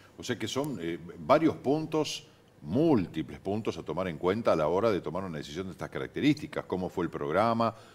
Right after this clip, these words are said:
¿Cómo fue brindado el programa? ¿Cómo fue el educador que se desenvolvió con los contenidos en cuanto a la enseñanza? Eh, ¿cómo es el comportamiento de cada uno de esos niños, su entorno familiar,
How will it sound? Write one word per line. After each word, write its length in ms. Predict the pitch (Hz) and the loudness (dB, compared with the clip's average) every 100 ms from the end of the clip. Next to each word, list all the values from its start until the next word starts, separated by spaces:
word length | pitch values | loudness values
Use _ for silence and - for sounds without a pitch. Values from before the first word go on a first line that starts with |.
| - | -12
¿Cómo 200 | - 95 | -6 -6
fue 180 | - 101 | 0 0
brindado 460 | 85 76 85 107 87 | 0 0 4 6 4
el 60 | |
programa? 380 | 76 80 107 98 | 0 -2 0 -2
¿Cómo 260 | 101 101 90 | -2 -2 -4
fue 400 | - 95 107 92 - - 78 | 0 2 2 2 -6 -10 -2
el 160 | 85 | 2
educador 680 | 85 82 80 82 98 123 120 | 2 2 4 6 8 6 4
que 140 | 85 | -2
se 420 | - 85 76 73 69 | -4 -2 -2 -2 -4
desenvolvió 960 | 78 90 78 78 76 95 117 127 107 | -4 -4 -2 -4 0 2 4 4 2
con 460 | 87 85 104 104 82 | 0 0 0 -2 -4
los 100 | 80 | -4
contenidos 680 | 82 76 78 92 120 113 85 | -6 -4 -4 -2 0 0 -2
en 100 | 73 | -4
cuanto 480 | 82 80 78 76 82 | -2 -2 -2 2 4
a 80 | |
la 120 | 90 76 | 4 0
enseñanza? 920 | 71 71 82 107 123 117 123 127 - - - - | -4 -8 -2 2 2 2 4 4 2 -16 -18 -6
Eh, 260 | 82 82 | -4 -2
¿cómo 320 | - 107 101 107 | 2 2 2 0
es 80 | 113 | 0
el 80 | |
comportamiento 680 | 87 87 80 82 87 98 85 | -2 -4 -4 -4 -4 -4 -2
de 100 | 78 | 0
cada 200 | 98 95 | 4 4
uno 140 | 95 85 | 4 -2
de 60 | |
esos 220 | 80 76 | -4 -6
niños, 360 | 90 139 151 120 | -2 0 0 -2
su 80 | 92 | -4
entorno 300 | 78 92 85 | -2 -2 -2
familiar, 720 | 78 71 71 101 147 151 | -4 -4 0 6 8 6